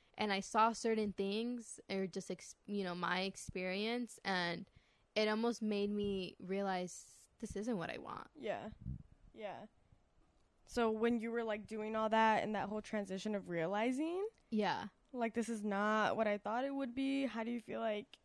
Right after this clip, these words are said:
Speaker 2: Carlos supported you through all that? I'm, like,
Speaker 1: He
Speaker 2: putting him on the spot.
Speaker 1: No, he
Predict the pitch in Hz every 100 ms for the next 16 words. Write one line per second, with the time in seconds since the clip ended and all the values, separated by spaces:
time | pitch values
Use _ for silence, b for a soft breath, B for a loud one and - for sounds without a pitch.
0 | _ - - 208 214 202 196 190 196 196
1 | - - - 101 - 269 285 262 269 277
2 | 381 - 294 277 262 247 - 247 262 302
3 | 294 226 - 294 311